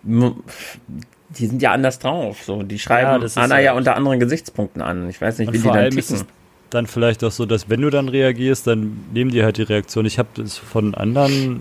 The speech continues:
Speaker 2: Streamerinnen, die hatten sowas irgendwie auch schon mal in ihren Streams oder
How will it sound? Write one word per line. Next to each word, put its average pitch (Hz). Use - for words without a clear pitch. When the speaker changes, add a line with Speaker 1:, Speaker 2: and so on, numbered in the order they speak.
Speaker 2:
Streamerinnen, 131
die 113
hatten 113
sowas 110
irgendwie 113
auch 113
schon 143
mal 135
in 123
ihren 131
Streams 135
oder 107